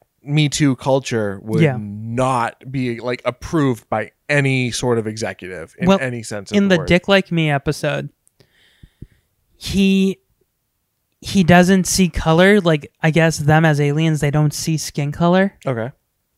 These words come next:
Speaker 2: Um, which they really never address. And he says, "All you people look the same to me." And they go, "Whoa."
Speaker 1: <laughs>
Speaker 2: And he goes, "What? I don't see."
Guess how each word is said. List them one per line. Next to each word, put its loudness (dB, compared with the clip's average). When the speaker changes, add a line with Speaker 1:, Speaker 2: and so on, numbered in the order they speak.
Speaker 2:
Um, 0
which -4
they -2
really 0
never 0
address. -2
And -4
he -2
says, 2
"All 6
you 2
people -4
look -8
the -4
same -4
to -6
me." -2
And -2
they -2
go, -2
"Whoa." 4
Speaker 1:
<laughs> -4
Speaker 2:
And 4
he -12
goes, 0
"What? 4
I 2
don't 2
see." 0